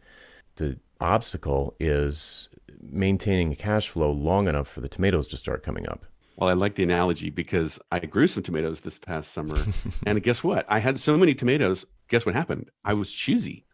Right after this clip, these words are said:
Speaker 2: I was like, "Oh, that one's kinda blemished. Oh, that one's not very big and,
Speaker 1: <laughs> Yeah, yeah.
Speaker 2: and ripe. This one is ripe. Ooh, this one's beautiful."
Speaker 1: <laughs>
Speaker 2: Right? Like,
Speaker 1: Yeah.
Speaker 2: the, the, the, it's that ability to say no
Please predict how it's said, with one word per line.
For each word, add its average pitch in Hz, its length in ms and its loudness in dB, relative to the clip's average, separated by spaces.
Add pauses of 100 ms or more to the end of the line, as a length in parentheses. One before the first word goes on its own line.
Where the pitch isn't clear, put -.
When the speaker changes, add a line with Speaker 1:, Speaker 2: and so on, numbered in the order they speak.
(120)
Speaker 2:
I - 60 -2
was 117 80 0
like, 117 180 4
"Oh, 139 60 -2
that 160 140 2
one's 123 160 0
kinda 104 400 0
blemished. 87 520 -2
Oh, 139 120 4
that 175 100 4
one's - 140 2
not 101 160 0
very 101 200 0
big 95 340 0
and, 80 160 -2
Speaker 1:
<laughs> - 40 -14
Yeah, - 100 -12
yeah. - 60 -6 (120)
Speaker 2:
and 80 200 -4
ripe. 92 300 2
This - 200 -2
one 170 140 6
is 92 160 0
ripe. 117 460 0
Ooh, 170 80 -2
this 175 200 0
one's - 180 0 (180)
beautiful." 139 580 2
Speaker 1:
<laughs> - 480 -14
Speaker 2:
Right? 170 400 0
Like, 113 180 4
Speaker 1:
Yeah. 92 300 0 (160)
Speaker 2:
the, 123 160 6
the, 113 200 2
the, 98 280 0
it's 101 180 -2
that - 240 -2 (100)
ability 104 460 0
to 110 140 -6
say 82 200 -2
no 78 540 -2